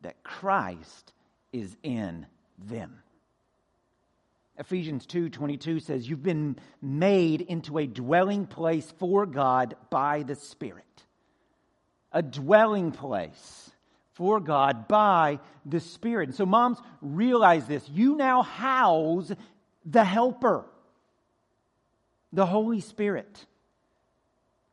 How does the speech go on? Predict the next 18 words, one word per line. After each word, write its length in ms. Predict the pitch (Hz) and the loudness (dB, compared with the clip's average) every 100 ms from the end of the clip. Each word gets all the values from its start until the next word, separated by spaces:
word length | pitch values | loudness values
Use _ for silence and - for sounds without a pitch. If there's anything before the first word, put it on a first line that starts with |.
| _ | _
And 120 | 220 208 | 0 2
he's 240 | 220 156 | 2 0
with 340 | 139 214 233 | 4 4 4
you, 400 | 233 247 262 262 233 - _ _ _ - | 0 0 0 -2 -6 -16 _ _ _ -8
and 140 | 226 226 | -2 2
he's 220 | 254 233 | 2 2
at 180 | 208 208 | 0 4
work 300 | 233 226 - - | 4 4 -4 -10
in 420 | 254 254 262 247 180 | 0 2 2 0 0
you 460 | 247 262 262 254 - - _ _ _ _ _ _ | 0 2 0 -2 -8 -20 _ _ _ _ _ _
and 760 | 277 302 320 277 233 247 262 247 - _ | -8 -6 -2 0 0 0 -2 -6 -14 _
your 160 | 220 277 | -8 -8
kids. 800 | - 302 320 277 - - - _ _ _ _ _ _ _ _ _ _ _ _ _ _ _ _ _ _ _ _ | -8 -6 -6 -6 -12 -20 -20 _ _ _ _ _ _ _ _ _ _ _ _ _ _ _ _ _ _ _ _
He's 180 | 277 | -4
not 180 | 294 294 | 0 0
absent 440 | 277 285 240 262 233 | 0 -2 -4 -4 0
in 160 | 208 | 0
this. 480 | 175 127 - - | 0 -2 -6 -20